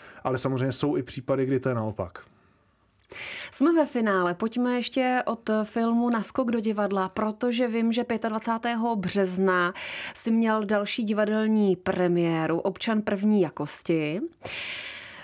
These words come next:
Speaker 2: Tam, eh, máš i nápěnky na to, že by mohl vzniknout <laughs> filmový scénář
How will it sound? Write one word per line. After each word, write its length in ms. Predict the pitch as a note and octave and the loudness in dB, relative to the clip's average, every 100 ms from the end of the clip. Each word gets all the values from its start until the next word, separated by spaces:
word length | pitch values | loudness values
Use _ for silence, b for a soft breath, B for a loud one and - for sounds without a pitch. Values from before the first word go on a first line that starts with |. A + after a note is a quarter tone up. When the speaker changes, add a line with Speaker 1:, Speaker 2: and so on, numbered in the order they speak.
| B | B
Speaker 2:
Tam, 460 | - A3 A3+ A3+ A3 | 0 0 0 -4 -2
eh, 300 | G#3+ G#3+ G#3+ | 0 0 2
máš 320 | A3 A3 G#3+ | 2 2 0
i 80 | - | 2
nápěnky 420 | A3 G#3+ G#3 G#3 | 0 2 0 0
na 80 | G#3+ | 0
to, 100 | G#3+ | 0
že 140 | G#3 | 0
by 160 | G3 G#3+ | 2 2
mohl 260 | G#3 G3 G#3 | 2 2 0
vzniknout 640 | G#3 G3+ G3 G3 A3 - | 0 0 -2 -2 -2 0
<laughs> 0 | |
filmový 480 | - G3 F#3+ G#3 C#4+ | 0 2 2 2 0
scénář 840 | - - F3+ E3+ E3 D#3 F#3 | 0 0 0 2 0 0 -2